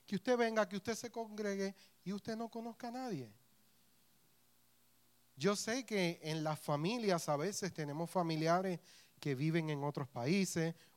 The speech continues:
o venimos de otros países y dejamos atrás toda nuestra familia, pero normalmente las familias son unidas. Normalmente la familia conoce los nombres de sus miembros, aunque habemos algunos de nosotros que tenemos problemas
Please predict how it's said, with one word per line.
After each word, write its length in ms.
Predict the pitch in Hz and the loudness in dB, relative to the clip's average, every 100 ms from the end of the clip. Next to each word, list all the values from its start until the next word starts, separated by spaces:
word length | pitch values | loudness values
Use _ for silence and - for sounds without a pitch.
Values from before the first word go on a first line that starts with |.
| - | -4
o 120 | 170 | -2
venimos 400 | 143 131 151 156 | 0 0 2 2
de 100 | 147 | 2
otros 220 | 156 147 | 0 0
países 460 | - 139 175 - 196 | 0 0 0 0 0
y 60 | 156 | 0
dejamos 420 | 127 139 156 147 | 0 0 2 0
atrás 260 | 139 143 - - - - | 0 -2 -2 -16 -8 4
toda 240 | 175 156 | 6 6
nuestra 320 | 151 139 156 | 4 -2 -4
familia, 680 | - 147 160 202 190 175 156 - - - | -2 -2 0 2 4 4 4 -2 -8 4
pero 180 | 180 | 6
normalmente 640 | 175 180 185 185 190 220 226 | 8 8 8 6 6 0 0
las 140 | 208 | -2
familias 440 | - 165 151 160 156 | 0 -2 0 -2 -4
son 180 | 180 180 | -4 -2
unidas. 360 | 190 190 117 - _ _ _ - - - | 0 0 -2 -6 _ _ _ -20 -20 -8
Normalmente 560 | 156 165 170 170 214 220 | -2 4 6 6 4 4
la 100 | 170 | 2
familia 400 | 160 139 160 214 | 2 0 0 0
conoce 380 | 170 131 - 143 | 0 -2 -4 -4
los 160 | 135 | -4
nombres 340 | 123 123 135 123 | -2 -2 0 -2
de 120 | 120 | -2
sus 120 | 143 | 0
miembros, 440 | 170 208 196 131 - - - | 2 2 2 -2 -2 -12 0
aunque 340 | 160 233 196 | 0 4 4
habemos 320 | 147 135 160 | 4 2 -2
algunos 300 | 165 151 165 | -4 -2 0
de 40 | 165 | 0
nosotros 340 | 165 165 190 | 0 -2 -2
que 120 | 196 | -4
tenemos 320 | 151 127 139 | -4 -4 -4
problemas 480 | 147 143 131 170 220 | -2 -2 -2 -4 -6